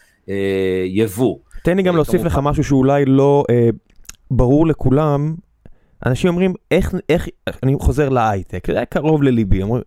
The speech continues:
Speaker 2: "איך י-, יהיה פה קטסטרופה אם הדולר יהיה שניים וחצי, אה, שקלים, איך יעסיקו פה עובדים?" ואני מסתכל, וזה מה שנקרא לא הכי טוב לי ברמה <laughs> הסובייקטיבית, אבל אני מסתכל ואני אומר,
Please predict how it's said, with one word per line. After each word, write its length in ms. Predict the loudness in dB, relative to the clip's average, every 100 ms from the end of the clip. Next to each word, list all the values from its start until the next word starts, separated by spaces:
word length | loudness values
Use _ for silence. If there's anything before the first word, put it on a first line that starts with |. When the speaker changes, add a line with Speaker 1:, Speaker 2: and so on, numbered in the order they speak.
| _ -2
Speaker 2:
"איך 300 | -2 -2 -2
י-, 180 | -4 2
יהיה 200 | 2 2
פה 140 | 0 -2
קטסטרופה 680 | -4 -4 -6 -2 0 0 0
אם 180 | 0
הדולר 460 | -2 2 2 2 2
יהיה 360 | 2 2 2 -2 -8 _ _
שניים 500 | -6 -2 -2 0 0
וחצי, 560 | 0 -2 -2 0 0 0
אה, 140 | 0 0
שקלים, 600 | -2 -4 -2 0 0 -2 -4 -8 -2
איך 200 | -2 0
יעסיקו 500 | 0 -2 -2 -2 2
פה 80 | 0
עובדים?" 380 | 0 -2 -4 -6 -16 _ _ _
ואני 200 | -4 0
מסתכל, 400 | 0 -2 -4 -2 -2
וזה 180 | -2 -2 -2 -4
מה 220 | -4 -4
שנקרא 300 | -4 -2 2
לא 120 | 0
הכי 180 | 0 0
טוב 340 | 2 2 2
לי 180 | 2 2
ברמה 420 | 2 0 0 0 0
<laughs> 60 |
הסובייקטיבית, 840 | -2 -2 -2 -4 -2 0 2 2 0
אבל 200 | 0 0
אני 100 | -2
מסתכל 380 | -4 -2 -2 0
ואני 160 | 0
אומר, 180 | -2